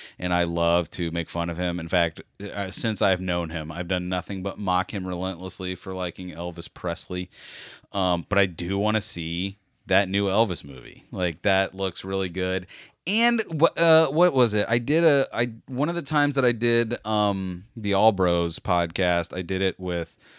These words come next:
uh, me and Vic, uh, from Crash and Taz. We, like, took over,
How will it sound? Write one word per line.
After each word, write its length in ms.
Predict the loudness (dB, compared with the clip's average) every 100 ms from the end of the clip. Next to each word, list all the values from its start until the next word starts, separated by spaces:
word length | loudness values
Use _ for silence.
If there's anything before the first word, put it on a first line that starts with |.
| -20 _ -4
uh, 320 | 0 2 2 0
me 240 | 2 2
and 100 | 0
Vic, 460 | 0 2 0 -4 -20 _
uh, 420 | -4 0 0 -2 -4
from 500 | -4 -4 -2 -6 -4
Crash 300 | 0 0 0
and 80 | -6
Taz. 420 | -2 0 0 -2
We, 120 | -4 -4
like, 200 | -4 -6
took 220 | -8 -6
over, 440 | -4 -4 -4 -6